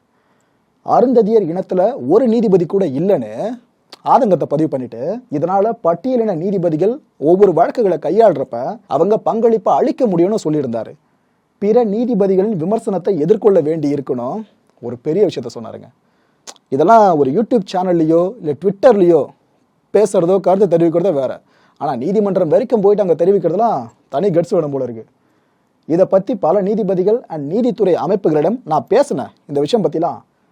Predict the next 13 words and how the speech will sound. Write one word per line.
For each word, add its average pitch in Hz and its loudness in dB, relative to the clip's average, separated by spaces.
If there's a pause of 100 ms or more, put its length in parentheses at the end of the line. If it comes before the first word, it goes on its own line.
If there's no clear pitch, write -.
(340)
எல்லார்கிட்ட 214 4
இருந்து 233 -2
தரவுகளை 220 2
நான் 165 -2
பெற்றேன். 139 -2
அந்த 135 -2
தரவுகளை 208 4
பேஸா 202 2
வச்சு 156 -2
மட்டும்தான் 139 -8
நான் 139 -6
கருத்தை 180 -2
பதிவிட்டிருந்தேன். 175 -2